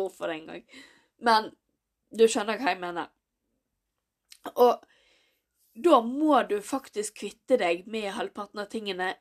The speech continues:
før du flytter. For det er veldig dumt å bruke, eh, om du skal ha et flyttebyrå, eller om du skal ha, om du skal flytte selv,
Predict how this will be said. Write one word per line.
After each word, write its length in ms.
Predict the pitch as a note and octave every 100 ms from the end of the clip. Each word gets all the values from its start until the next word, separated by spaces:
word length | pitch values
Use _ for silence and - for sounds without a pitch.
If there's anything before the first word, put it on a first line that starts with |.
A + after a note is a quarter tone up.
| -
før 320 | - A3 G#3
du 80 | G3+
flytter. 460 | G#3 C#4 C#4+ A#3+ E3+ - _ _ _ _ _ _ _ _ _ _ _
For 160 | - B3
det 80 | - G3+
er 120 | G#3+ _ _ _
veldig 800 | G#3 A3 A#3+ A3+ C#4 B3+ A#3 F#3 F3+ - -
dumt 680 | G3 C#4+ A3+ F#3+ _ - - _ _ _ -
å 60 | G#3
bruke, 600 | G#3 A3+ A3+ A#3 - B3+ A3 F3+ - _ _ _ _ _ _ _ _ _ -
eh, 460 | A3+ C#3 E2+ - - -
om 220 | - A3+
du 100 | G#3+ A3
skal 280 | - G#3+
ha 80 | G#3
et 60 | G3+
flyttebyrå, 840 | A3 A3 B3 A3+ G3 A#3 A3 F3 F#3
eller 220 | F#3 F#3+
om 120 | F#3+
du 100 | G3
skal 360 | F#3+ - G3 F#3+ A3
ha, 160 | F#3 - _ _ _
om 100 | G#3
du 60 | G3+
skal 180 | - G#3+
flytte 340 | G3+ - A#3+
selv, 460 | - A3+ F#3 D3+